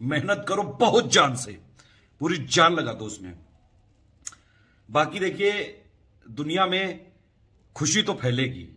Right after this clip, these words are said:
अगर आप बन गए कुछ तो फिर आप खुश हो जाएंगे,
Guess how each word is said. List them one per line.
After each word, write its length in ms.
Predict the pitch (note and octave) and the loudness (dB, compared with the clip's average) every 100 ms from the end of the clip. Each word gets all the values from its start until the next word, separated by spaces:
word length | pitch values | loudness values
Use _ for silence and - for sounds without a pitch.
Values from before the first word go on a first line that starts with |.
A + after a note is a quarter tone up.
| - - | -20 -10
अगर 180 | B2 D3+ | -2 2
आप 480 | D#3+ F3 - - - G2 | 4 2 -4 -20 -10 2
बन 180 | E3+ E3+ | 4 4
गए 140 | A#2+ | -2
कुछ 300 | - F2+ - - _ _ _ _ _ _ | -2 -10 -16 -18 _ _ _ _ _ _
तो 80 | D#3 | -4
फिर 120 | C3+ | 2
आप 200 | C#3+ D#3+ - | 4 4 0
खुश 140 | D#3+ | -6
हो 80 | C#3+ | -6
जाएंगे, 400 | B2 A#2 G#2 | -6 -8 -12